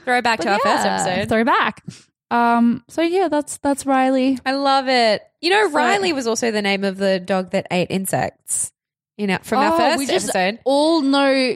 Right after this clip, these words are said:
Speaker 2: good boys named Riley. There's also on Instagram a dog called Riley the Bernese Mountain Dog,
Speaker 1: Ah.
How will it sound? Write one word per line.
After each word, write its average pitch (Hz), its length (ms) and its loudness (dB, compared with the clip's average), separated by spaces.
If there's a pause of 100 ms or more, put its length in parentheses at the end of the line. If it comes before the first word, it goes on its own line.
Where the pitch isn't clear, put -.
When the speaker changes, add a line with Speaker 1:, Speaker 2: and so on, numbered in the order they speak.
(140)
Speaker 2:
good 233 220 -2
boys 226 300 0
named 220 200 2
Riley. 202 440 0 (220)
There's 240 180 -2
also 240 640 0
on 233 140 0
Instagram 180 760 0
a 196 160 0
dog 190 280 0
called 196 280 0
Riley 180 680 2
the 180 160 -4
Bernese 175 420 0
Mountain 175 220 0
Dog, 226 220 2 (420)
Speaker 1:
Ah. 262 380 0